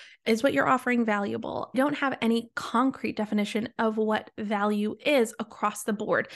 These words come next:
because it varies based on who you serve, what you offer, what your clients are looking for, the transformation that they want, right? And the reason for this is that value is determined by the person experiencing it,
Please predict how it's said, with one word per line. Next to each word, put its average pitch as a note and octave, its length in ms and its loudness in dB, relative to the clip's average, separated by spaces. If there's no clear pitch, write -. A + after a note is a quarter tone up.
because B3+ 240 4
it - 80 2
varies B3 480 2
based A3 340 -2
on G#3+ 320 0
who - 160 0
you C#4 280 0
serve, G#3+ 420 -4
what A3+ 300 -4
you B3+ 200 -4
offer, G#3 600 -4
what B3+ 120 -2
your C4+ 100 0
clients A#3+ 340 2
are A#3 80 2
looking G#3 280 0
for, G#3 140 -2
the G#3+ 100 -4
transformation A3+ 720 -2
that G#3 120 -4
they G#3 80 -4
want, G3+ 320 -4
right? A3 300 0
And C4 160 6
the C4+ 80 2
reason D#4 400 -6
for B3 160 -4
this G#3+ 340 -2
is A3+ 400 0
that A3 320 -2
value C4 640 -2
is A3 160 0
determined A3+ 460 -2
by A3 140 -4
the A3 80 -6
person - 360 -4
experiencing A#3+ 880 4
it, G3+ 180 0